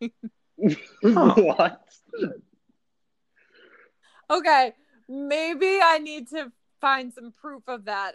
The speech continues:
Speaker 1: and, and we'll put that in the footnotes
Speaker 2: <laughs>
Speaker 1: because I, I'm not, <laughs> not, not making it up. I just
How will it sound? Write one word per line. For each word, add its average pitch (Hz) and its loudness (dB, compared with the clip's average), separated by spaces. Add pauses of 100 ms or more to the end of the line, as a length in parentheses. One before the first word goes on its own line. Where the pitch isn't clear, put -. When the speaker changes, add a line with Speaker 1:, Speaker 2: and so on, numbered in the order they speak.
Speaker 1:
and, 196 -20 (260)
and 202 -18 (160)
we'll 214 -12
put 233 -14
that 202 -4
in 208 -12
the 196 -14 (100)
footnotes 170 -12
Speaker 2:
<laughs> - -8
Speaker 1:
because 330 0
I, 349 0 (240)
I'm 339 -2
not, 453 -6 (1040)
<laughs> 359 -16 (340)
not, 349 -10 (480)
not 359 -4 (240)
making 349 -18
it 302 -12
up. 302 -6
I 220 -16
just 262 -20